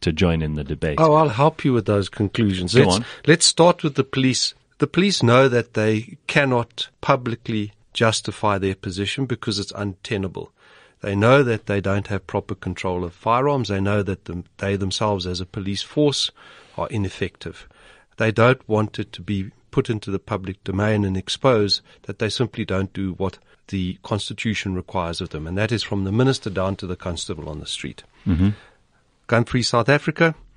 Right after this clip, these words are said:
Speaker 2: again, I'd like to think they're scared of debating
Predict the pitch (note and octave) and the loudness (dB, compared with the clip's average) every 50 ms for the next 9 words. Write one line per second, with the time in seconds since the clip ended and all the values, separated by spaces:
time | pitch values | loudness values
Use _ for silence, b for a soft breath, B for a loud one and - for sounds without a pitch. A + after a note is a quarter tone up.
0 | _ _ - - C#3+ D3+ C3+ G#2 F#2 E2+ - _ _ _ _ - A2 G2+ - G#2+ | _ _ 0 2 4 4 4 2 -2 -6 -12 _ _ _ _ -4 -4 -2 0 -2
1 | G#2 - - - - G#2+ - - G#2 - - - B2+ B2 A2 F#2+ D#2+ - D#2+ D2 | -2 -2 -4 -8 -6 -6 -6 -6 -6 -6 -2 0 0 0 0 -2 -6 -10 -6 -4
2 | F2+ F2+ F2+ - - F#2+ F#2 F2 | -4 -4 -4 -4 -6 -6 -6 -6